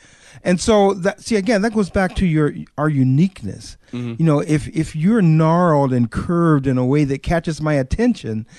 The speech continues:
Speaker 1: remember what I said earlier, that Taoists are curious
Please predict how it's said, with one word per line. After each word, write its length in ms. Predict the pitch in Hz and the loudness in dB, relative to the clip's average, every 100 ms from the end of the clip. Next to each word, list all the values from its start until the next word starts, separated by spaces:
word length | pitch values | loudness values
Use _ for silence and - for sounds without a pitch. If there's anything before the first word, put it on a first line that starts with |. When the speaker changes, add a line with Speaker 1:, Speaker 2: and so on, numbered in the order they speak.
| - - | -20 -8
Speaker 1:
remember 300 | 147 185 254 | -4 -2 0
what 100 | 233 | 0
I 120 | 220 | 0
said 320 | 202 240 220 196 | -2 -4 -4 -4
earlier, 560 | 165 185 196 190 190 - - _ | -4 -2 0 -2 -4 -8 -20 _
that 220 | 151 123 117 | -6 -6 -4
Taoists 560 | 131 143 175 165 - | -4 0 0 -2 -6
are 100 | 107 | -10
curious 840 | - - 127 143 165 165 160 - | -10 -10 -6 -4 -4 -4 -6 -12